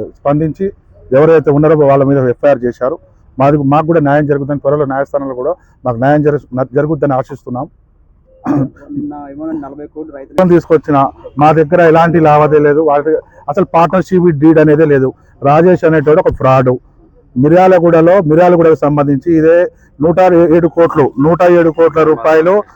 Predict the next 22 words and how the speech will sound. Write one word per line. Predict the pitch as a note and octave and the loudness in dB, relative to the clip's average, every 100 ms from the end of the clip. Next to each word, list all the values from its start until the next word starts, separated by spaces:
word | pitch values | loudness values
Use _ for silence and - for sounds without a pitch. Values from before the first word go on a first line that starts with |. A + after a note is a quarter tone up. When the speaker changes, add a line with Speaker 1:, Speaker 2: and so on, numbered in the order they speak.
| _ - - _ _ - | _ -20 -20 _ _ -4
Speaker 1:
రెండు | C#3 F3 | 0 0
వందల, | F3+ F3+ D#3+ | 2 2 2
ఇద్దరు | D#3 G3 | 0 0
తండ్రి | E3 F3 F#3+ | 0 0 0
కొడుకులు | F#3+ F#3+ E3+ E3+ | 0 -2 -2 0
కలిసి | D#3+ D#3 | -2 -2
రెండు | D#3+ F3 | -2 0
వందల | E3+ E3 | 0 0
పదిహేడు | D#3 D3+ | 0 0
కోట్ల | C#3 D3 C#3 | 0 -2 0
రూపాయలు | C#3 C3+ F3 G3+ A3+ _ _ - | 0 0 0 2 0 _ _ -4
ఫ్రాడ్ | D#3 F3 F3 | 0 0 2
చేసి | F3 F3 D#3+ | 0 0 0
గవర్నమెంట్కి | D#3+ E3+ E3 D#3 C#3+ | 0 2 0 0 -2
ఇవ్వాలి. | C#3 B2 A#2 - - _ - | 0 0 -2 -10 -20 _ -4
అది | D#3+ | -2
పెద్ద | F3+ E3+ D3+ G#3 | 2 0 0 -2
కేసు | - F#3+ F#3+ | 0 0 2
అయింది. | E3+ C3+ G#2+ _ _ C#3+ | 0 0 -4 _ _ -4
ఆ | D#3+ | -2
కేసు | F3+ G#3 G3+ | 0 -2 0
విషయంలో | G3 F#3 F#3+ E3+ D#3+ | 0 0 0 0 2